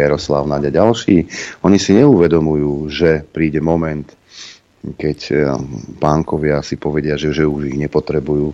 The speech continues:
a takisto ich už vyžmýkali a odhodia ich. Oni si to neuvedomujú, oni si myslia, že tu budú na veky, tak ako si to myslel Igor Matovič. No a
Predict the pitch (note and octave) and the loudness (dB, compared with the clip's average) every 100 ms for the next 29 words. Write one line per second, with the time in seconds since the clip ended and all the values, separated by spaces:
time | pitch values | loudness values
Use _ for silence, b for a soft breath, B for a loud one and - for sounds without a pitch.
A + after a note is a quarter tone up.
0 | - - E2+ D2+ - C2+ B1+ - C#2+ C#2 | -10 -2 0 0 -2 -4 -4 -6 -14 -4
1 | D#2 D#2 D#2 D2+ D#2 D2 B B B - | 0 2 2 2 0 0 B B B -2
2 | D2+ D#2+ D2+ D#2 D2 C#2+ C#2+ - - _ | -2 0 -2 -4 -4 -4 -6 -10 -20 _
3 | _ _ _ _ D#2 E2+ - F2 G#2+ G#2 | _ _ _ _ -4 -2 0 2 4 6
4 | F2+ F2 D#2 D#2 F2 F#2+ D2 D2+ - F#2 | 4 4 0 -2 -2 -4 -4 -4 0 2
5 | E2+ D#2 E2 D#2 D2 C2+ D2 D2+ D2 - | 2 -2 -6 -6 -6 -6 -4 -4 -4 -8
6 | B B B _ - D2+ D#2+ - D2+ C#2+ | B B B _ -2 0 0 -2 -4 -4
7 | C#2+ D2 - C#2+ C#2+ C#2+ C#2+ C2+ - C#2 | -4 -4 -4 -2 -2 -4 -4 -6 -10 -10
8 | C#2 - - B B - G3+ F3+ | -10 -12 -20 B B 2 4 6